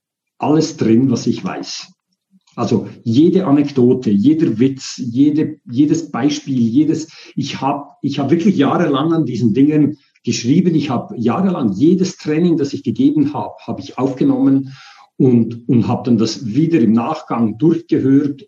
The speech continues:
und abgehört, ob irgendwas, ob ich irgendwas erzählt habe, das in den Handbüchern noch nicht drin war. Das war für mich so wirklich die, die größte Herausforderung, meinen Kopf zu Papier zu, zu bringen, ganz einfach ausgedrückt.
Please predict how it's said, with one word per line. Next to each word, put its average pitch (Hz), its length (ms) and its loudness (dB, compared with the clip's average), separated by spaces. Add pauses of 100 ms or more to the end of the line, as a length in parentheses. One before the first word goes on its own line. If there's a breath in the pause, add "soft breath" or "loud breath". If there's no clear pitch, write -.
und 110 360 -2
abgehört, 139 760 0
ob 123 220 2
irgendwas, 139 800 -2 (380 loud breath)
ob 127 160 0
ich 127 100 0
irgendwas 165 360 2
erzählt 135 480 -2
habe, 143 200 -4
das - 280 -6
in 123 180 2
den 104 160 2
Handbüchern 120 460 0
noch 101 120 0
nicht 117 240 2
drin 107 280 2
war. 95 200 -4 (580 loud breath)
Das 127 180 -6
war 151 140 -2
für - 160 -2
mich 135 180 4
so 123 140 2
wirklich 127 340 0
die, 117 460 2
die - 120 -6
größte 156 520 2
Herausforderung, 113 1040 0 (400 loud breath)
meinen 143 540 4
Kopf - 360 -8
zu - 180 -6
Papier 101 520 -4
zu, 104 200 -2
zu 139 180 0
bringen, 113 400 2
ganz 95 260 -2
einfach 113 420 -2
ausgedrückt. 98 680 -2